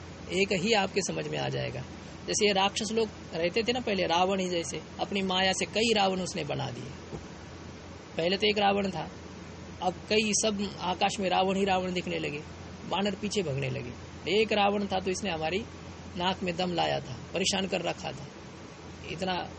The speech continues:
मतलब पीट रहा था, मार रहा था हमको। अब तो इतने रावण हो गए, भगने लगी सब वानर सेना। लेकिन थोड़े ही क्षण में राम जी ने ऐसा बाण छोड़ा कि नकली रावण सब गुप्त हो गए, सब नष्ट हो गए।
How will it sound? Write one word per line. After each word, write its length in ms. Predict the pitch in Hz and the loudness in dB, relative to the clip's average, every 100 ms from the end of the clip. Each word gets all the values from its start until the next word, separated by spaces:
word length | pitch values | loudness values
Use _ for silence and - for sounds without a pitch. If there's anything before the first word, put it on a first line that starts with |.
| - 175 | -10 -6
मतलब 180 | 185 | -4
पीट 260 | 185 214 202 | 0 0 0
रहा 200 | 196 170 | 2 2
था, 120 | 180 | 0
मार 260 | 170 175 175 | 0 0 0
रहा 200 | 156 147 | 0 0
था 120 | 139 | -2
हमको। 260 | 120 123 127 | -4 -4 -4
अब 160 | 151 - | -4 0
तो 60 | |
इतने 240 | 180 180 170 | 0 2 2
रावण 280 | 151 151 139 | 2 2 -2
हो 100 | 123 | -6
गए, 180 | - - - - | -8 -10 -12 -6
भगने 260 | 135 160 208 | -2 0 2
लगी 200 | 208 208 | 2 2
सब 160 | 202 | 0
वानर 220 | 185 180 175 | 0 -2 -2
सेना। 300 | - 143 147 - - - - - - - - - 131 | -6 -8 -8 -12 -14 -14 -14 -14 -14 -14 -14 -12 -8
लेकिन 300 | 165 202 185 | -2 0 -2
थोड़े 480 | - - 190 214 | -4 -4 4 6
ही 100 | 240 | 6
क्षण 280 | 233 - 208 | 4 4 4
में 140 | 208 196 | 4 4
राम 240 | 190 202 | 4 4
जी 80 | 202 | 4
ने 100 | 196 | 2
ऐसा 280 | 185 190 208 | 2 4 4
बाण 260 | 196 208 | 6 4
छोड़ा 340 | 185 196 214 135 - - - - - | 2 2 0 0 -6 -12 -12 -12 -6
कि 80 | 165 | 0
नकली 360 | 190 220 240 | 0 4 6
रावण 260 | 220 214 214 | 6 6 4
सब 200 | 220 196 | 2 2
गुप्त 240 | 202 - | 0 2
हो 100 | 170 | 0
गए, 120 | 120 | 2
सब 180 | 131 190 202 | 0 4 4
नष्ट 260 | 196 - | 4 0
हो 80 | 139 | -4
गए। 140 | - | -4